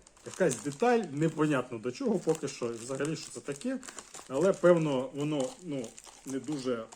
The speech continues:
як це, не дуже вживане. Я думаю, що це не для кожного. Скоріше за все, це замовили з Китаю, щось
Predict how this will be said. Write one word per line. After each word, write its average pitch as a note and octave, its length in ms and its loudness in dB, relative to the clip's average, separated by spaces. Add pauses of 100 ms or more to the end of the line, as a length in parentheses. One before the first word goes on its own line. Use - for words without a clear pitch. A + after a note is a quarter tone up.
(120)
як A2+ 240 -12
це, A2 120 -14 (1700)
не C4 80 4
дуже A#3+ 260 4
вживане. A#2+ 540 -2 (120)
Я D#3+ 100 0
думаю, F#3 260 2
що F3 120 -4
це E3 160 2
не D3 100 2
для C#3 120 2
кожного. G#2 440 -6
Скоріше E3 260 -6
за D#3 40 0
все, D3+ 160 -2
це C3 100 -6
замовили C3+ 380 0
з - 80 -6
Китаю, F3+ 380 0
щось - 240 -8